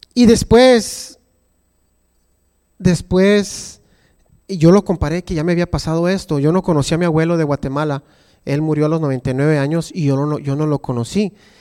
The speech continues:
Y cuando muere dije, "Ay", dije, o sea, sé que no había esa conexión, dije, "pero tan siquiera hubiera ido para compartirle del Señor,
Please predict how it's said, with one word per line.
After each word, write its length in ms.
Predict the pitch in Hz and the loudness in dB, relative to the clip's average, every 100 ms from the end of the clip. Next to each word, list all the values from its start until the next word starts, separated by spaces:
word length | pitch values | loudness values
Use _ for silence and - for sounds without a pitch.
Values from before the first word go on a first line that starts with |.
| _ _ | _ _
Y 120 | 160 | -4
cuando 300 | - 180 170 | -2 -2 0
muere 400 | 151 190 254 254 | 0 0 0 0
dije, 280 | 196 160 151 | -2 -6 -12
"Ay", 500 | - 180 170 175 165 | -14 -16 -14 -16 -14
dije, 420 | 151 147 123 127 - _ _ _ _ _ _ _ _ _ _ _ _ _ _ - | -10 -10 -10 -12 -16 _ _ _ _ _ _ _ _ _ _ _ _ _ _ -16
o 40 | |
sea, 140 | - 151 | -12 -8
sé 140 | 190 | -6
que 120 | 233 | -4
no 60 | 220 | -2
había 140 | 214 | -2
esa 140 | 214 233 | -4 -6
conexión, 380 | 165 135 220 | -6 -4 -4
dije, 160 | 214 185 | -4 -4
"pero 200 | - 143 | -4 -4
tan 160 | 147 135 | -4 -8
siquiera 580 | 135 - 202 214 202 - _ | -10 -6 -4 -4 -8 -14 _
hubiera 400 | 165 151 170 196 | -6 -4 -2 -2
ido 340 | 202 170 170 190 _ _ _ - | -2 -2 -4 -10 _ _ _ -6
para 240 | 143 143 | -6 -6
compartirle 640 | 151 139 143 - 214 285 | -8 -6 -6 2 2 2
del 120 | 247 156 | 0 -2
Señor, 440 | 156 151 202 220 | -2 0 0 -2